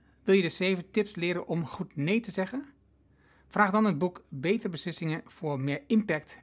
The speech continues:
aan op ernhorning punt N L. Dit is mijn nieuwste boek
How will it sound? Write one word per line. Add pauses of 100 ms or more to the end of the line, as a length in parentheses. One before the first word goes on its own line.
aan
op
ernhorning
punt
N
L. (880)
Dit (200)
is
mijn
nieuwste
boek